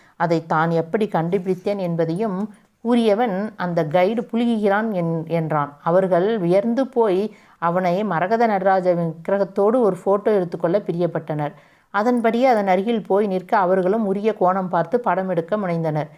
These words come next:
சற்று தொலைவில் இருந்து இரண்டு நபர்கள் பார்த்து கொண்டிருந்தனர். கிழவன் வேடத்தில் இருந்த விட்டல் ராவ் இருபத்தி நாலு மணி நேர கெடு விதித்து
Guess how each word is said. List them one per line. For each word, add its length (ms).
சற்று 380
தொலைவில் 380
இருந்து 460
இரண்டு 320
நபர்கள் 380
பார்த்து 340
கொண்டிருந்தனர். 640
கிழவன் 400
வேடத்தில் 540
இருந்த 360
விட்டல் 340
ராவ் 360
இருபத்தி 400
நாலு 200
மணி 360
நேர 300
கெடு 300
விதித்து 640